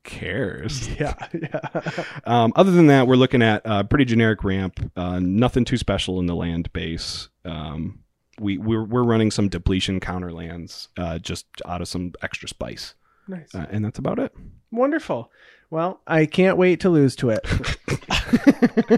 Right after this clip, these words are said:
Speaker 2: I do think that after looking at the deck list, and I feel like I built Vorel very conservatively,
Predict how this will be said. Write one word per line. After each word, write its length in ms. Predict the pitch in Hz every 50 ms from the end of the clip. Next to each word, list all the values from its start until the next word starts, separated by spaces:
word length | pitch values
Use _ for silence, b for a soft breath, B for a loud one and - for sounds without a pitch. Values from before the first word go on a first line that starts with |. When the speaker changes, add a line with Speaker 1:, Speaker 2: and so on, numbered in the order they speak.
| - - 220 - - 196 160 - B B B 226 B B 196 B
Speaker 2:
I 100 | - 202
do 220 | 208 165 196 226 233
think 300 | - - 240 226 214 -
that 220 | 208 196 180 175 -
after 240 | 180 185 185 190
looking 220 | 185 185 175 - 196
at 80 | 180
the 80 | - 170
deck 220 | 151 147 139 -
list, 200 | - 170 175 -
and 160 | - - 180 156
I 80 | 156
feel 160 | 151 - 180
like 140 | 170 165 156 151
I 120 | - 160
built 320 | 156 143 165 156 151 131 147
Vorel 420 | 135 143 139 131 131 135 131 123 123
very 400 | 139 131 127 123 123 131 123 117
conservatively, 960 | - - 135 123 - - 127 120 117 117 123 135 127 139 139 139 147 151